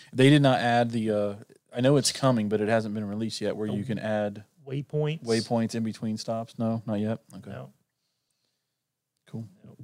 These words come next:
Speaker 2: But no, it, it was good. I was, it was so nice to go through the mountains and not have, like, you know,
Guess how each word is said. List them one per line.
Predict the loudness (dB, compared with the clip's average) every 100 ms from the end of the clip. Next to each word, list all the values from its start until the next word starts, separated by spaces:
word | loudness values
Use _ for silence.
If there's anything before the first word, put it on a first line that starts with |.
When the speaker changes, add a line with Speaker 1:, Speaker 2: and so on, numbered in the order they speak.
| -18
Speaker 2:
But | -10 -2
no, | -2 -2
it, | -4 -4
it | -4
was | -4
good. | -2 -4 -4 -8 _ _ _ -4
I |
was, | 0 2 0 -2
it | 2
was | 2 4 0 -4 _ _ _ _ _ _ _
so | 0 2 6 6 4
nice | 2 2 2 0
to | 0
go | 2 2
through | 0
the | -2
mountains | 0 0 -2 -6 -6
and | -8
not | -6 -8
have, | -6 -6 -4 -6
like, | -4 -6 -6 -12 _ _ _ _ _ _ _ _ _ _ _ -12
you | -8
know, | -6 -8